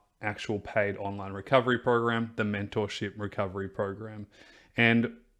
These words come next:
if you are interested in getting proper help, a holistic, comprehensive plan, professional coaching from the best coaches in the world, whether that's with mindset,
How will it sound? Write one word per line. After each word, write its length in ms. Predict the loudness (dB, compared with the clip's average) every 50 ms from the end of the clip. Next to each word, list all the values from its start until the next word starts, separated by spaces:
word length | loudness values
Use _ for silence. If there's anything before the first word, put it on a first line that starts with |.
| _ _ _
if 280 | 4 4 4 4 4 2
you 120 | 4 4
are 40 | 4
interested 460 | 4 2 -2 -2 -6 -2 -4 -2 -2
in 100 | -2 -2
getting 260 | 0 0 0 0 -2 -6
proper 340 | -4 -2 -2 -2 -2 -4
help, 340 | -2 0 2 2 2 0 -4 -10 -8
a 60 | -8
holistic, 480 | -6 2 4 6 6 6 2 0 -4 -8
comprehensive 600 | -2 -2 -2 0 0 -2 -2 -2 -2 -4 -4 -4
plan, 340 | -2 -4 -2 -2 -2 -4 -6 -8 -14 -20 -20 -20 -20 -20 -20 _ _ _ _ _ _ _ _ _ _ _ _ _ _ _ _ _ _
professional 480 | -12 -4 4 4 4 4 4 0 0
coaching 540 | 0 4 4 4 4 4 -2 -4 -4 -4 -6
from 400 | -6 -2 -2 -2 -2 -2 -4 -6 -10
the 120 | -8 -8 -2
best 260 | 0 0 0 0 0
coaches 300 | 0 0 0 2 -2 -4
in 80 | -2 -2
the 60 | -2
world, 420 | 0 0 2 2 2 0 -2 -2
whether 240 | -2 -2 0 0 0
that's 440 | 0 -2 -4 -6 -10 -10 -10 -12 -8 0
with 220 | 0 0 2 2
mindset, 600 | 2 2 4 4 4 2 0 2 2 2 2 2